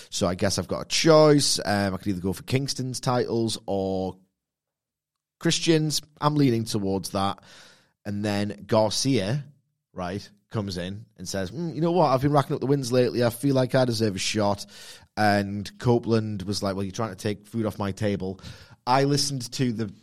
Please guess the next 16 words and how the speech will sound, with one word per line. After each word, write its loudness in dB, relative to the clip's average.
Dave 0
Meltzer -2
rant -6
about -6
this. -4
I'm 6
gonna 2
echo 2
it -2
completely -2
because -2
I 4
hate 0
anything -2
to -6
do -2